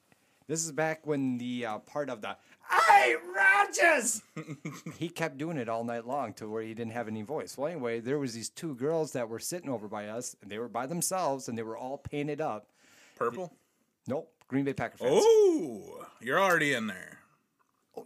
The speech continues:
Speaker 1: it's better.
Speaker 2: I know. Mm.
Speaker 1: So, anyway,
Speaker 2: But that,
Speaker 1: we're
Speaker 2: I'm,
Speaker 1: like,
Speaker 2: I'm just saying that's
Speaker 1: yeah.
Speaker 2: the catalyst for the rest
Speaker 1: Yeah.
Speaker 2: of this
Speaker 1: So
Speaker 2: story.
Speaker 1: they end up, they, they, like, are sitting there talking to us. We're talking about how it's our buddy's birthday, you know, whatever. We always do a Packer away game. It just turns out this was the one that was gonna work out.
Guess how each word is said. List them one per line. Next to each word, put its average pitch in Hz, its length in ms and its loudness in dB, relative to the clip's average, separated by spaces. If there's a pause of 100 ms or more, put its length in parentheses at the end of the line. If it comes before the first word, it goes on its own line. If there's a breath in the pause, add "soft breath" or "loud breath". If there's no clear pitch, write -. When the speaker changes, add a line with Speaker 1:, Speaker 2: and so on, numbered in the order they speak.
Speaker 1:
it's - 160 -20
better. - 1000 -16
Speaker 2:
I - 20 -2
know. 208 200 -4 (140)
Mm. 107 120 -12
Speaker 1:
So, 165 380 4 (220)
anyway, 165 400 0 (520)
Speaker 2:
But 135 160 4
that, 135 240 4
Speaker 1:
we're 190 80 6
Speaker 2:
I'm, 214 80 4
Speaker 1:
like, 220 120 4
Speaker 2:
I'm 160 120 2
just 147 200 2
saying 151 220 2
that's 127 120 2
Speaker 1:
yeah. 123 140 6
Speaker 2:
the 123 80 0
catalyst 131 600 0
for 110 80 -6
the 107 100 -2
rest 107 160 -2
Speaker 1:
Yeah. 104 80 -2
Speaker 2:
of 95 80 -6
this 98 160 -6
Speaker 1:
So 147 140 0
Speaker 2:
story. 156 120 4
Speaker 1:
they 180 60 2
end 185 80 -2
up, 185 180 0
they, 143 240 -4
they, 131 200 -4
like, 131 240 -4
are 127 160 -2
sitting 127 180 -8
there 120 100 -4
talking 110 300 -6
to 107 100 -6
us. 104 140 -10
We're 107 120 -10
talking 123 360 -4
about 107 280 -4
how 107 180 -8
it's 107 120 -8
our 107 120 -6
buddy's 101 320 -8
birthday, 98 500 -10
you 101 60 -8
know, 98 100 -8
whatever. 95 320 -12
We 107 180 -10
always 107 280 -8
do 110 180 -6
a 98 60 -8
Packer 104 320 -8
away 101 260 -6
game. 95 280 -10
It - 60 -16
just - 220 -16
turns 104 240 -12
out 104 160 -14
this 107 180 -14
was 113 220 -8
the 110 80 -6
one 107 280 -8
that 107 220 -10
was 101 160 -14
gonna 107 180 -10
work 104 260 -10
out. 110 200 -4